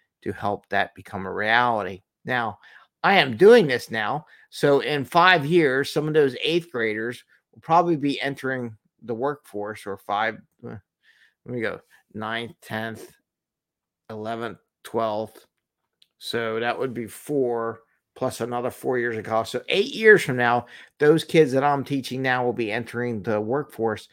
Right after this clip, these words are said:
if not sooner, if they don't go to college and just go in right into technology, which they could. Um, I think that's gonna change in the future too.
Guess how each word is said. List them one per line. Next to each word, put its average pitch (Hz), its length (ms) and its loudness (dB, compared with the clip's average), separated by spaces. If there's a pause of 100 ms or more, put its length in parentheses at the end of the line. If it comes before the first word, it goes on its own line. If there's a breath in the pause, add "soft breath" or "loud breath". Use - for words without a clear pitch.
(180 soft breath)
if 110 180 -6
not 135 240 -2
sooner, 147 360 -2
if 110 100 -8
they 120 120 -4
don't 110 140 -4
go 110 140 0
to 107 80 -4
college 113 480 0
and 104 100 -8
just 104 220 -10
go 104 220 -2
in 101 120 -8 (380 loud breath)
right 113 200 0
into 95 240 -8
technology, 113 640 -6
which 95 200 -8
they 92 100 -6
could. 101 480 -2 (720 soft breath)
Um, 104 400 0
I 104 60 -4
think 104 240 -10
that's 101 240 -8
gonna - 200 -10
change - 380 -12
in - 60 -16
the - 60 -20
future - 340 -12
too. 117 320 -2